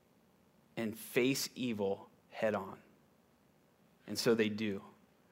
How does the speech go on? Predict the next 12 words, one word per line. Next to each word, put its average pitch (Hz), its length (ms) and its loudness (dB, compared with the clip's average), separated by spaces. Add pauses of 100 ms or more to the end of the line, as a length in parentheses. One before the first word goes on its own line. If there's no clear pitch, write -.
(260)
And 123 180 2
in 151 240 6
the 156 300 6
end, 131 520 8 (300)
uh, 117 160 -2
sorry, 120 380 2
spoiler - 260 0
alert 139 420 6
again, 123 420 2 (480)
uh, 127 560 10 (580)
good 190 180 10
wins. 135 600 4